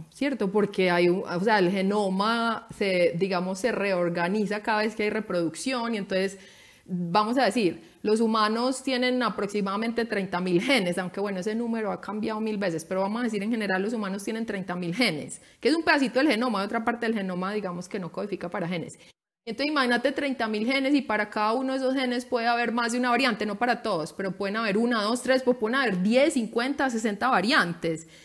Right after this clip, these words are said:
Y cada vez que un óvulo se une con un espermatozoide, hay una recombinación de todo eso.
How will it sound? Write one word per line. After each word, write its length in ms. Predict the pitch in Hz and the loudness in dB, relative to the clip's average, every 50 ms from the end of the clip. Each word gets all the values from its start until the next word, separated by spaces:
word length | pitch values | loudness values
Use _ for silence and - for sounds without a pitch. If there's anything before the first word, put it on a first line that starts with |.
| - - | -14 -6
Y 120 | - 233 233 | -4 -2 0
cada 260 | 247 247 254 277 302 | 2 4 4 4 4
vez 140 | 320 339 330 | 4 2 0
que 80 | - 311 | 0 -2
un 120 | 311 302 320 | -2 2 2
óvulo 420 | 311 294 277 285 277 277 269 269 285 | 4 4 4 4 4 4 4 4 4
se 80 | 262 | 4
une 220 | 233 214 226 269 262 | 2 2 2 0 0
con 120 | 277 240 | 0 0
un 120 | 214 202 | 0 -2
espermatozoide, 1040 | 208 240 - 254 247 247 254 254 254 - 262 302 320 277 240 208 202 220 233 254 - - - - | -4 -4 -2 -2 0 0 -2 -2 0 0 0 2 4 4 4 4 4 4 0 0 -4 -10 -8 0
hay 140 | - 214 | 4 4
una 160 | 226 233 254 262 | 4 6 4 4
recombinación 880 | 262 254 262 - 226 214 190 220 214 214 202 202 202 233 220 202 202 | 2 2 2 2 2 4 4 2 2 2 2 0 2 2 2 2 4
de 100 | 196 220 | 2 2
todo 320 | 220 220 311 269 302 370 415 | 2 4 2 2 4 4 2
eso. 460 | 185 156 - - 165 151 160 170 | 2 0 0 -4 -8 -8 -10 -12